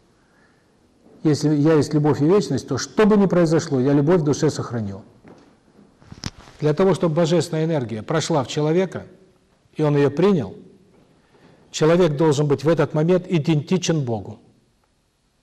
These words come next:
Если идентичности нет, божественная энергия не проходит. А идентичность Богу — это есть ощущение, что я его сын, я с ним един,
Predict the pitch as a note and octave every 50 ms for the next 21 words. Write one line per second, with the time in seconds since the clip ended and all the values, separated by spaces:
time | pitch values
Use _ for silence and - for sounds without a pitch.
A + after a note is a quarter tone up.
0 | _ _ _ _ _ _ _ _ _ _ _ _ _ _ _ _ _ _ _ -
1 | C#3+ B2+ - D#3 D3 C#3+ C#3 E3 E3 D#3 E3+ F3+ - - E3 C#3+ - - E3 E3+
2 | F#3 F3+ D3+ C3+ B2+ B2 C#3 B2+ - C#3+ C#3 C3+ C#3 C3+ A#2+ A#2+ B2 A#2+ A2+ -
3 | A#2 A2 - - F#2+ E2+ - - _ _ _ _ _ _ _ - - _ _ _
4 | _ _ _ _ _ _ _ _ _ _ _ _ _ _ _ _ _ _ _ _
5 | - D#3 D#3 D#3 F#3 F#3 F3+ G#3+ G#3 - - F#3 F3 D#3 D3+ E3+ G#3+ G3+ E3+ E3
6 | D#3+ D#3+ E3+ D#3+ C#3+ - D#3+ C#3 - - - E3 D#3 C#3+ C3+ B2+ - - - C#3+
7 | C#3+ C#3 D3+ D#3 D3+ C#3+ C#3 - - - - - - _ _ - C3+ C3 C#3 B2+
8 | - - - D3 E3+ F3+ - - - - _ _ _ _ _ _ _ _ _ _
9 | _ _ _ - D3+ C#3+ C3 - - C#3+ C3+ C3 C3 B2+ A#2+ A#2 A2+ A2 A2+